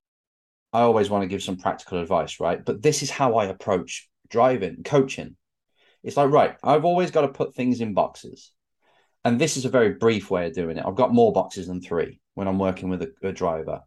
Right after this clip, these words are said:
But my performance being the physical, you know, fitness as well, mental, and, uh, the driving,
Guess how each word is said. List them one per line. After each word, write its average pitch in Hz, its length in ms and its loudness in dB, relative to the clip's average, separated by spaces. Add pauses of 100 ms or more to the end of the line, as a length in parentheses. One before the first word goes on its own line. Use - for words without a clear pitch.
But - 360 0 (360)
my 127 260 4
performance 120 540 0
being 123 340 -2
the 95 80 -6
physical, 127 720 -2
you 143 60 -8
know, 101 120 -2
fitness - 400 -2
as 151 100 -10
well, 110 260 2
mental, 117 560 2 (460)
and, 110 240 -4
uh, 104 280 2
the 101 100 -8
driving, 101 680 0